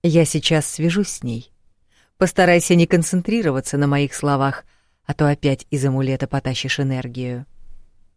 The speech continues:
Послушно сосредоточившись на картошке и грибах, лишь краем глаза наблюдая за тем, как Раджетти достал серебряный медальон с ажурным плетением и красным камнем в центре, кажется, гранатом,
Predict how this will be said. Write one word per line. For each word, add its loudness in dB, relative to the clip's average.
Послушно -4
сосредоточившись -4
на -4
картошке -6
и -6
грибах, -6
лишь 0
краем 0
глаза 0
наблюдая -2
за 0
тем, -2
как -6
Раджетти -2
достал -4
серебряный -2
медальон -4
с -8
ажурным -4
плетением -6
и -4
красным -6
камнем -6
в -18
центре, -8
кажется, -6
гранатом, -4